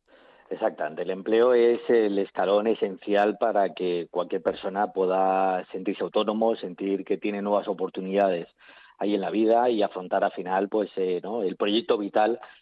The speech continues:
que todos queremos y queremos desarrollar en nuestras vidas. Por eso el, el empleo, y de hecho yo creo que son los retos también importantes, es poder afrontar, eh, pues los perfiles también,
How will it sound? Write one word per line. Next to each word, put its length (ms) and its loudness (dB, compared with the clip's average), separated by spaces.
que 100 -2
todos 320 0
queremos 540 -2
y 340 -2
queremos 440 -4
desarrollar 500 0
en 60 -6
nuestras 280 -10
vidas. 260 -12
Por 100 -2
eso 240 2
el, 440 4
el 280 2
empleo, 540 4
y 40 4
de 100 4
hecho 140 -4
yo 120 -2
creo 160 2
que 40 0
son 140 -6
los 160 -2
retos 320 0
también 240 -6
importantes, 720 0
es 260 0
poder 240 4
afrontar, 680 0
eh, 520 6
pues 160 0
los 120 0
perfiles 460 2
también, 480 0